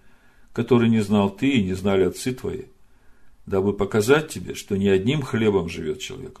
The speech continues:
но всяким словом, исходящим из уст Адоная, живёт человек». Поэтому в заключение я хочу помолиться этой простой, короткой молитвой.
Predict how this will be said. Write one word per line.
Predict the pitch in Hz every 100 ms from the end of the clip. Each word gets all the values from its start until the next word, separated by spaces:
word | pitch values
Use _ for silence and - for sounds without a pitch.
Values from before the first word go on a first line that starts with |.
| -
но | 82
всяким | - 127 139 151
словом, | 139 - - 123 - - - _ _ -
исходящим | 82 - 78 90 120 - 123 127
из | 104 78
уст | 73 -
Адоная, | - - 76 87 95 117 _ - -
живёт | - 69 69 76 - -
человек». | - - - - - - - - - - - - - _ - - -
Поэтому | - 127 110
в | 95
заключение | 98 98 95 135 123 90
я | 80
хочу | - 92 -
помолиться | 95 95 95 110 131 - 87 - _ _ -
этой | - 104 -
простой, | - 82 - 123 -
короткой | 87 92 92 -
молитвой. | 73 65 - -